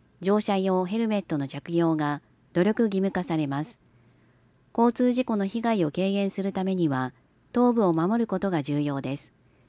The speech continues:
自転車に乗るときは、命を守る乗車用ヘルメットを積極的に着用しましょう。改正内容。道路交通法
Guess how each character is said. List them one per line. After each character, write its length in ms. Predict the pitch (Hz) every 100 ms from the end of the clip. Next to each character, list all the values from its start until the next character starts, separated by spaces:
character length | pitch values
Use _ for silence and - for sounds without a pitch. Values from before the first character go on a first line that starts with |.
| _ _ _
自 120 | - 185
転 120 | 226
車 120 | 220 226
に 120 | 220
乗 100 | 220
る 80 | 214
と 140 | 226
き 160 | 202 160
は、 240 | 135 139 _ _ -
命 380 | 240 254 240
を 100 | 214
守 340 | 175 175 202 170
る 200 | 143 - _
乗 200 | - 196
車 160 | 214 214
用 220 | 208 202
ヘ 140 | 196 214
ル 80 |
メ 100 | 208 180
ッ 40 |
ト 180 | - 139
を 180 | 127 117 _ _ _
積 160 | - 170
極 240 | 214 220
的 200 | 214 208
に 140 | 202 185
着 240 | 151 170
用 140 | 170
し 120 | 165 156
ま 120 | 147
し 120 | -
ょ 180 | 139 123
う。 140 | - _ _ _ _ _ _ _ _ _ _ _ _ _
改 160 | 208 214
正 180 | 214 214
内 240 | 202 185
容。 260 | 147 131 147 _ _ _ _ _
道 180 | 190 214
路 120 | 214
交 160 | 214 208
通 220 | - 196
法 300 | 190 175 170